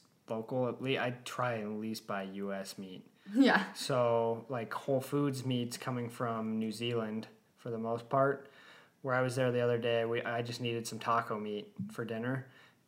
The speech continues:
Speaker 1: and it's like the best thing I could buy was buffalo from, uh, Texas.
Speaker 2: Oh, God.
Speaker 1: So I opted for that then
Speaker 2: That's
Speaker 1: from
Speaker 2: terrible
Speaker 1: New
Speaker 2: sourcing.
Speaker 1: Zealand.
Speaker 2: That is terrible sourcing.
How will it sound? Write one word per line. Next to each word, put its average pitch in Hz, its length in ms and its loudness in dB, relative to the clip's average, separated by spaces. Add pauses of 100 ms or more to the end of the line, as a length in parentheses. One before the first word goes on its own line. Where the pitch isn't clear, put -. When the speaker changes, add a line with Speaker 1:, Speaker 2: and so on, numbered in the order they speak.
Speaker 1:
and 113 260 -4
it's 110 140 -6
like 113 220 -2
the 120 80 -6
best 117 280 0
thing 120 140 -2
I 113 60 0
could 113 180 -8
buy 110 240 4
was 107 260 -2
buffalo 110 640 -2
from, 101 760 -4 (680)
uh, 98 360 0
Texas. - 680 -6 (220)
Speaker 2:
Oh, 190 80 -4
God. 180 240 -12 (200)
Speaker 1:
So - 200 -4
I 117 100 2
opted 117 360 2
for - 140 -6
that 110 400 0
then 107 500 -4
Speaker 2:
That's 330 220 -2
Speaker 1:
from - 200 -8
Speaker 2:
terrible 262 260 6
Speaker 1:
New 233 40 4
Speaker 2:
sourcing. 208 260 4
Speaker 1:
Zealand. - 360 -2
Speaker 2:
That 240 100 4
is 311 140 2
terrible 202 440 2
sourcing. - 440 -10